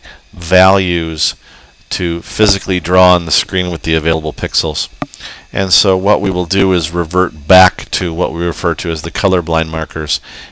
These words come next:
and that is the representative shapes. So depending on how much data you're bringing back out of the system, you may or may not be able to actually view the markers. Uh, it depends on how much data,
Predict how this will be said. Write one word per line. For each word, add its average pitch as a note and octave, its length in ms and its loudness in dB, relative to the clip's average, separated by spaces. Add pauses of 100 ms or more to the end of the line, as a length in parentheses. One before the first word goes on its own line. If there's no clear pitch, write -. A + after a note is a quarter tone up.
and F2 180 -4
that E2 160 2
is D#2 140 -4
the D#2+ 100 -6
representative D#2 640 -4
shapes. - 560 -2 (420)
So - 400 2 (840)
depending E3 600 0
on G2+ 460 2 (340)
how A2 180 2
much G2+ 480 0
data F#2 200 6
you're F2 160 2
bringing F2+ 360 -2
back E2+ 240 2
out E2 100 4
of D#2+ 60 2
the D#2+ 100 0
system, F2 520 -2 (540)
you G#2 140 -4
may G2+ 240 6
or F#2+ 80 6
may F#2 140 4
not F2 260 2
be F2 100 -2
able E2 200 -2
to - 140 -2
actually E2 520 -2
view E2+ 320 -4
the D#2+ 100 -6
markers. D#2 680 -4 (680)
Uh, E2+ 200 0
it - 140 -6
depends G#2 400 0
on F#2+ 120 4
how G2+ 120 2
much F#2 280 -2
data, F2+ 380 4